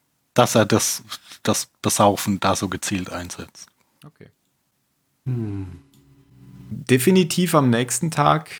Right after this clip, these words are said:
Speaker 2: lässt es aber dann ja bleiben, weil dann hat er ja gemerkt, was abgeht.
Speaker 3: Genau, weil er dann ja über die Kameras mitgehört hat beim nächsten Sto-, oder beim letzten Stromausfall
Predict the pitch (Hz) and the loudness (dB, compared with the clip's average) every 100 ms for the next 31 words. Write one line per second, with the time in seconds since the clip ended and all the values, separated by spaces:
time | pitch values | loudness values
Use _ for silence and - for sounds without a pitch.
0 | _ 110 127 - 113 113 113 110 110 107 | _ 0 2 2 2 4 4 4 4 4
1 | 104 101 90 85 - 101 98 98 101 107 | 4 4 0 -6 -4 -4 0 2 2 2
2 | 113 110 107 107 104 104 - - - 110 | 2 4 4 4 4 4 -2 -18 -2 0
3 | 98 92 - 98 107 _ _ _ _ _ | 0 -4 -6 -8 -8 _ _ _ _ _
4 | _ _ _ _ _ _ - 147 113 113 | _ _ _ _ _ _ 2 4 4 2
5 | 110 113 117 117 120 113 110 135 151 139 | 0 0 2 0 0 -2 0 2 4 6
6 | 135 131 143 139 - 107 120 120 123 123 | 4 4 2 2 0 0 0 0 -2 0
7 | 117 113 113 123 - - - 156 117 110 | 2 4 4 0 -4 -8 -2 0 2 2
8 | 107 127 127 - 110 - 123 139 139 - | 2 0 0 -6 -8 -2 2 4 2 2
9 | 131 131 143 | 4 4 0